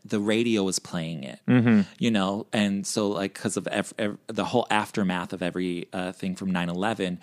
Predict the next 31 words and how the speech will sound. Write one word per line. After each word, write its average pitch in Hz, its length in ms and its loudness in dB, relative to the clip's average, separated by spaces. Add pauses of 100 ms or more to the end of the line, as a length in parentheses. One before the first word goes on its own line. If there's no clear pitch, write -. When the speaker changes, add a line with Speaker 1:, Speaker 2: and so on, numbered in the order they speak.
Speaker 2:
Yeah. 101 260 4
Speaker 1:
radio 117 380 2
was 110 180 0
actually 98 340 -2
playing 98 420 0
this 85 160 -2
song. - 500 -2
Speaker 2:
Right. 95 340 4
Speaker 1:
So, 98 420 2
I 113 60 0
mean, 117 160 2
it 113 100 -4
didn't 104 260 -2
do 127 260 4
much 113 360 0
for 147 340 6
it, 90 220 0
but 110 140 2
it 147 120 4
was 127 160 2
Speaker 2:
Mm-hmm. 110 80 0
Speaker 1:
like, 90 280 -4
it 110 140 -2
was 95 240 -6
there 95 400 0 (160)
to, 90 340 -2
you 95 160 -8
know, 87 140 -8
for 104 160 0
the - 60 -10
people. 73 420 -4